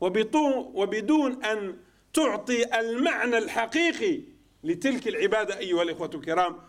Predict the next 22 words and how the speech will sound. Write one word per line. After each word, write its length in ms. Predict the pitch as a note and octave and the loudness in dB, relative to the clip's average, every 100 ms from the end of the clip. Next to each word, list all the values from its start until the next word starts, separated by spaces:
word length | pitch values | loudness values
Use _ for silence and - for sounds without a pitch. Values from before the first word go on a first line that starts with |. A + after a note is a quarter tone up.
| _ | _
فهذا 380 | - E3 F#3 E3 | -4 -2 0 -4
في 100 | D3+ | -6
الحقيقة 680 | D3 D#3+ F3+ E3+ F3 E3 E3 - B2+ | -8 -8 -6 -2 0 -2 -4 -18 -4
غلط 420 | D#3 A#3 G3+ G3+ | 0 0 -2 -4
في 220 | D#3+ D3+ | -2 0
غلط. 420 | D3+ F3+ D3 - - _ _ _ _ _ _ _ _ _ _ _ _ _ _ _ _ _ _ _ - | 0 0 0 -4 -18 _ _ _ _ _ _ _ _ _ _ _ _ _ _ _ _ _ _ _ -12
لذلك 380 | B2 E3 G#3 G3 | -2 0 0 -2
يقول 220 | F#3+ G#3 | -2 0
الله 80 | F#3+ | 0
سبحانه 420 | F3 - G#3 G3 | -2 -4 -2 0
وتعالى: 720 | F3+ F3 F#3+ A#3+ C4 G3+ C#3+ - _ _ _ _ _ _ _ _ _ _ _ _ _ | 0 0 0 0 0 -2 -6 -18 _ _ _ _ _ _ _ _ _ _ _ _ _
"لن 240 | - G3+ B3 | 0 2 2
ينال 420 | B3 A#3+ C#4 C4 | 2 2 0 0
الله، 580 | A#3+ A#3+ B3+ A3+ A3 - - | -2 0 0 2 0 -4 -6
الله 360 | G#3+ A#3+ A3 | 0 0 0
لحومها 720 | G#3+ - C#4+ C#4+ A3 D#3 A#2 - _ _ - - - _ | -4 -4 0 2 2 0 -6 -10 _ _ -20 -20 -20 _
ولا 340 | - G#3+ B3 B3+ | 0 2 2 0
دماؤها 760 | A#3+ B3 D4+ D4 G#3+ C#3+ G#2+ - | 0 2 2 0 -4 -6 -8 -2
ولكن 500 | D#3 G#3 G#3 G#3 F#3 | 0 2 -2 -2 0
يناله 540 | F3+ F3+ G#3 F#3+ E3 | 2 2 0 0 0
التقوى 480 | D#3+ F#3+ - E3+ C#3+ | -2 -4 -2 0 2
منكم". 420 | D3 C3 - - | 2 0 -4 -16